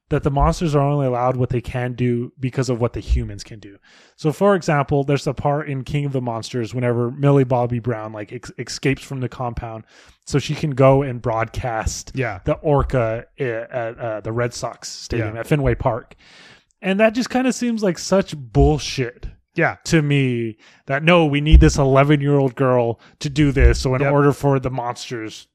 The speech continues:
Speaker 1: to do that.
Speaker 2: It, it,
Speaker 1: And,
Speaker 2: it
Speaker 1: and that is, and they, like, and they, like, scaled that back
Speaker 2: Sure.
Speaker 1: in Godzilla versus Kong.
Speaker 2: Well, not,
Speaker 1: Whereas
Speaker 2: not
Speaker 1: it's,
Speaker 2: really.
Speaker 1: well,
Speaker 2: I
Speaker 1: it's
Speaker 2: mean,
Speaker 1: just
Speaker 2: we're,
Speaker 1: simply
Speaker 2: we're
Speaker 1: a
Speaker 2: flying,
Speaker 1: girl.
Speaker 2: we're flying into the Hollow Earth in fucking little, uh, ships.
Speaker 1: Sure.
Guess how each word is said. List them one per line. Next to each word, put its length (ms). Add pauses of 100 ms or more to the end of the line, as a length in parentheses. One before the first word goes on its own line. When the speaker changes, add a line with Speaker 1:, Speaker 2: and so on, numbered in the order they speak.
Speaker 1:
to 100
do 160
that. 240 (320)
Speaker 2:
It, 140
it, 60
Speaker 1:
And, 140
Speaker 2:
it 220
Speaker 1:
and 240
that 240
is, 260 (140)
and 160
they, 100
like, 240 (200)
and 140
they, 120
like, 180
scaled 440
that 260
back 500 (100)
Speaker 2:
Sure. 340
Speaker 1:
in 120
Godzilla 460
versus 160
Kong. 160
Speaker 2:
Well, 120
not, 60
Speaker 1:
Whereas 220
Speaker 2:
not 160
Speaker 1:
it's, 80
Speaker 2:
really. 400 (220)
Speaker 1:
well, 180
Speaker 2:
I 80
Speaker 1:
it's 100
Speaker 2:
mean, 80
Speaker 1:
just 80
Speaker 2:
we're, 40
Speaker 1:
simply 320
Speaker 2:
we're 60
Speaker 1:
a 40
Speaker 2:
flying, 160 (120)
Speaker 1:
girl. 320 (440)
Speaker 2:
we're 140
flying 560
into 220
the 120
Hollow 280
Earth 240
in 120
fucking 720
little, 580 (480)
uh, 300
ships. 840
Speaker 1:
Sure. 420